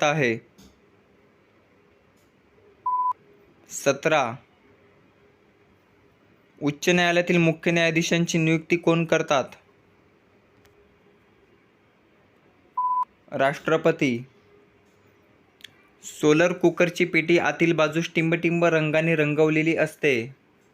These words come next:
केवळ काळा.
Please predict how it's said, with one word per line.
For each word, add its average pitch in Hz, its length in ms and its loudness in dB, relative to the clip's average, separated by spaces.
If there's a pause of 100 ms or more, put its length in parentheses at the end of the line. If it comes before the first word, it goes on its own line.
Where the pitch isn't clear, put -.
(2750)
केवळ 160 360 4
काळा. 151 520 0